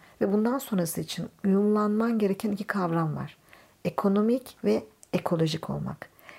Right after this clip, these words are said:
Yaratıcı işler yapan insanlar için bu ve bundan sonrası için olmazsa olmaz kavramlar haline gelecek gibi görülüyor. Ekonomik olmakla kastım nedir? Ekonomide ilk öğrendiğin şey, ihtiyaçlar sınırsız,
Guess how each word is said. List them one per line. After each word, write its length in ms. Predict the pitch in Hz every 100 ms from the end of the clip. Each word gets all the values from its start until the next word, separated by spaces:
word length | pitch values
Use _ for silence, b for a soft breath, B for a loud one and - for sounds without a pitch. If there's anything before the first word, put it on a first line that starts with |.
| B
Yaratıcı 380 | 196 226 247 254
işler 280 | 254 - 247
yapan 260 | 247 247 240
insanlar 480 | 233 - 233 233 269
için 340 | 254 - 160 B B B
bu 180 | 190 233
ve 140 | 240
bundan 340 | 202 208 220 247
sonrası 400 | - 185 165 -
için 220 | 160 -
olmazsa 480 | - 196 226 - 202
olmaz 240 | 190 208
kavramlar 480 | - 185 185 180 190
haline 240 | 165 156
gelecek 400 | 147 143 147 147
gibi 160 | - 160
görülüyor. 420 | 147 143 135 135 - _ - B B B
Ekonomik 460 | - - 302 302 -
olmakla 380 | 277 285 285 262
kastım 480 | 254 240 - 262
nedir? 300 | 277 214 175 - _ _ _ - _ _ _ - 214
Ekonomide 520 | - 233 254 262 226
ilk 260 | 254 -
öğrendiğin 480 | 240 214 208 202 220
şey, 300 | 247 - 143 - B B B -
ihtiyaçlar 600 | 190 - 226 214 240 233
sınırsız, 680 | - 226 226 - 269 -